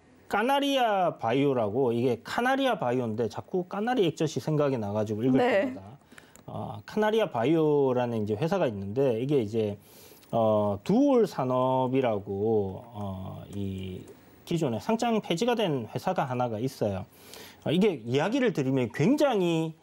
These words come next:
Speaker 1: 어, 깊게 들어가야 되는데 아마 여러분들 기사 찾아보시면, 어, 많이 나와 있을 겁니다. 어, 이 회사가 이제 기사회생으로 어떻게 이제 살아나게 되는데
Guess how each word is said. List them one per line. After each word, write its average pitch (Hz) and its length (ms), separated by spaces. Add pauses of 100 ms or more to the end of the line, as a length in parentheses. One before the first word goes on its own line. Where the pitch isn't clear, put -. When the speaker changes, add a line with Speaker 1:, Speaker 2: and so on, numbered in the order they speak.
(300)
Speaker 1:
어, 107 220
깊게 208 260
들어가야 147 420
되는데 107 540
아마 123 160
여러분들 160 400
기사 165 300
찾아보시면, 202 1080
어, 127 140
많이 110 260
나와 127 260
있을 123 220
겁니다. 135 480 (600)
어, 123 440
이 190 120
회사가 196 400
이제 120 160
기사회생으로 220 1300
어떻게 165 340
이제 135 140
살아나게 175 580
되는데 110 800